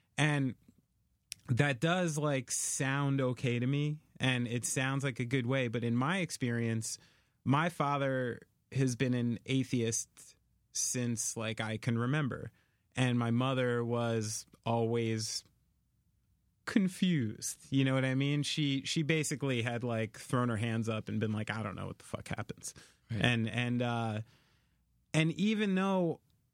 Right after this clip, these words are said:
Speaker 1: I wasn't raised with, like, "No, you shouldn't believe in this, you shouldn't believe in that," you look to your parents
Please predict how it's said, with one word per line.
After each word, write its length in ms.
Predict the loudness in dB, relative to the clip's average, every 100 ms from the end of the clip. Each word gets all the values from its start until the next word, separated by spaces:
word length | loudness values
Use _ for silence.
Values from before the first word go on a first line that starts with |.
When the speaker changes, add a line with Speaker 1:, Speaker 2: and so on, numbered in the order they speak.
| _ _
Speaker 1:
I 160 | 0 2
wasn't 400 | 2 2 2 0
raised 460 | 0 2 0 0 -2
with, 160 | -2
like, 220 | -2 -2 0
"No, 220 | 2 2
you 120 | 0
shouldn't 400 | -2 0 0 2
believe 300 | 2 0 2
in 80 | 0
this, 220 | 0 -2
you 40 | -4
shouldn't 280 | 0 0
believe 260 | 0 0 0
in 80 | 0
that," 300 | 0 -2 -4 -10 _ _ _ _
you 140 | 2 4
look 280 | 4 0 -6 _
to 120 | 0 2
your 160 | 2
parents 800 | 2 2 2 2 0 0 -2 -4